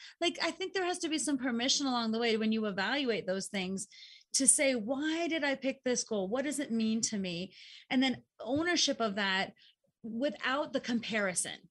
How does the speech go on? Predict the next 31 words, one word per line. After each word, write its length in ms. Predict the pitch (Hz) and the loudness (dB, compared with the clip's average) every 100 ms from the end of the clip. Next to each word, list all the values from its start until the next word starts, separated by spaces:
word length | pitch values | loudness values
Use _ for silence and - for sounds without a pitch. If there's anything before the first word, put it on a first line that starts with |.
| _ _ _ | _ _ _
right? 160 | 247 262 | 2 4
I'm 160 | 277 262 | 6 4
doing 580 | 302 320 330 330 311 214 | 2 2 2 0 -2 -4
the 60 | 214 | -2
best 340 | 247 294 311 | 0 2 2
I 80 | 311 | 0
can 240 | 311 277 | 2 0
with 140 | 233 208 | 0 0
what 160 | 226 | 2
I 80 | 233 | 2
have 260 | 208 208 190 | 0 -2 0
right 200 | 196 202 | 0 0
now. 260 | 180 170 - - | -2 -4 -8 -2
And 160 | 247 254 | 2 2
for 160 | 302 | 4
me, 340 | 262 254 349 349 | 4 6 4 4
maybe 320 | 285 339 349 | 4 4 4
I 100 | 330 | 2
made 280 | 277 254 185 | 2 0 0
this 220 | 294 - | -2 0
much 220 | 302 - | -2 -2
progress 340 | - 220 208 208 | -2 -2 0 -2
compared 340 | 220 214 208 | -4 -2 0
to 60 | 202 | 0
everyone 240 | 202 220 | 0 0
else, 120 | 233 | 0
but 140 | - 214 | 0 0
man, 460 | 247 254 269 277 - - - - - | 2 4 4 0 -4 -18 -20 -12 0
maybe 260 | 240 240 | 0 2
this 260 | 214 226 262 | 2 2 0
project 500 | - 214 202 185 180 | -2 -4 -2 -4 -6